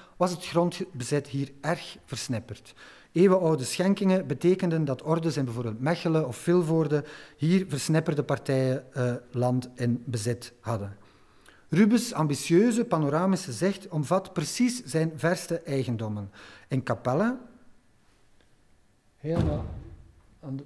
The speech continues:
het verste stuk van de horizon, tot aan Muizen, helemaal aan de rechterkant van, eh, de horizon. Capelle op zo'n twaalf kilometer ten noordwesten van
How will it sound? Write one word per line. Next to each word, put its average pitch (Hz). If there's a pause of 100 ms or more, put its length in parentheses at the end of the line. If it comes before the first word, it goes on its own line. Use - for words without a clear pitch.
het 147
verste -
stuk 156
van 131
de 131 (120)
horizon, 156 (560)
tot 190 (340)
aan 156
Muizen, 120
helemaal 143
aan 135
de 127
rechterkant 127
van, 113
eh, 110 (180)
de 123
horizon. 110
Capelle 170
op 151
zo'n 135
twaalf 147
kilometer 165
ten 135
noordwesten 135
van 180